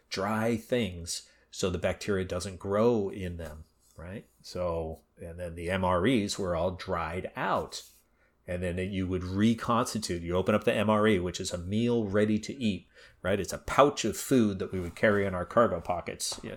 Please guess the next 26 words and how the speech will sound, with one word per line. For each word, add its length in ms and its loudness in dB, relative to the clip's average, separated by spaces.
on 160 -4
our, 200 -6
in 200 -8
our 120 -6
uniforms. 500 -2
And 100 -8
when 140 -2
you 60 -4
got 200 2
hungry, 360 0
you 200 -4
open 280 0
up 120 -4
the 80 -16
pouch, 380 -2
and 80 -4
everything 380 0
in 160 0
there 280 0
is 260 0
dry, 800 0
less 500 2
than 320 0
eighty-five 600 0
percent 440 -4
moisture. 600 -6